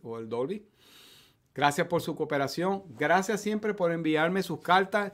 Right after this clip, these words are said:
Tengo algunos videos también de gente que tengo que compartir, que, de los equipos. Así que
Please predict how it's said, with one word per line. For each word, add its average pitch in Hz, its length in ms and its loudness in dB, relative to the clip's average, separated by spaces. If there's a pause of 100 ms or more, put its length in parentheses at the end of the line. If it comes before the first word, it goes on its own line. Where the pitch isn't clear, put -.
Tengo 170 240 -2
algunos 190 340 -4
videos 175 400 0
también 175 540 -4
de 147 120 -2
gente 156 320 -6
que 147 160 -2
tengo 143 280 -4
que 156 80 -10
compartir, 147 680 -4
que, 127 320 -2
de 117 160 -4
los 117 160 -4
equipos. 139 480 -4 (880)
Así 127 300 -4
que 120 480 0